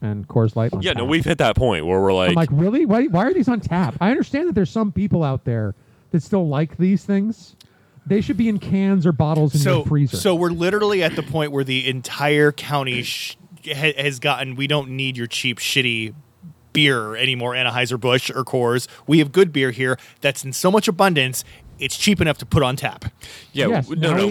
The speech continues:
Speaker 1: we
Speaker 2: We've, we've hit, we've hit beyond hipster level. We're like, "Get your fucking Dos Equis the hell out of here." Like,
Speaker 3: But you know what's funny is when I, when you travel, like, when I travel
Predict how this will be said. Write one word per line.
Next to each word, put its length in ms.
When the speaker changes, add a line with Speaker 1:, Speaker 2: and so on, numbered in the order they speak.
Speaker 1:
we 120
Speaker 2:
We've, 240
we've 280
hit, 260
we've 240
hit 180
beyond 400
hipster 480
level. 260
We're 100
like, 180
"Get 180
your 80
fucking 320
Dos 240
Equis 360
the 100
hell 180
out 180
of 60
here." 260
Like, 440
Speaker 3:
But 160
you 60
know 80
what's 120
funny 260
is 100
when 120
I, 80
when 180
you 60
travel, 460
like, 160
when 120
I 60
travel 420